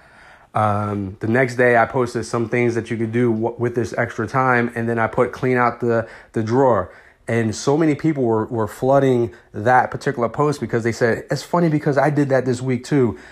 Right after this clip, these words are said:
Um, another member said that, "I'm cleaning underneath the bathroom sink cabinets," right? Another person,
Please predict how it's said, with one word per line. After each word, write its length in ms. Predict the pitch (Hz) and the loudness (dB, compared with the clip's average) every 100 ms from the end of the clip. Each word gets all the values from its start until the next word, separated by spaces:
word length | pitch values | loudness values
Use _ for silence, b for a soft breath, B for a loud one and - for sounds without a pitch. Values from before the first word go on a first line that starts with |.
| B B | B B
Um, 380 | 117 117 110 104 | 2 2 2 0
another 640 | 120 135 143 143 131 123 B _ | 0 2 4 4 4 2 B _
member 400 | 117 131 123 117 | 0 2 4 2
said 340 | - 131 123 120 | 2 4 4 4
that, 300 | 120 117 - | 4 4 0
"I'm 80 | 120 | -4
cleaning 460 | - 147 139 127 | -2 2 2 0
underneath 360 | 143 135 139 139 | 0 0 0 0
the 80 | 117 | 0
bathroom 560 | 127 131 123 120 117 | 2 2 2 0 -2
sink 340 | 107 - 139 113 | -2 0 -2 -2
cabinets," 500 | 117 98 90 71 - | -2 -2 -4 -8 -6
right? 360 | 101 123 123 B B B B | 0 0 0 B B B B
Another 520 | - 123 170 220 165 | 0 2 4 4 2
person, 680 | 127 151 120 117 113 127 | 2 2 2 0 -2 -4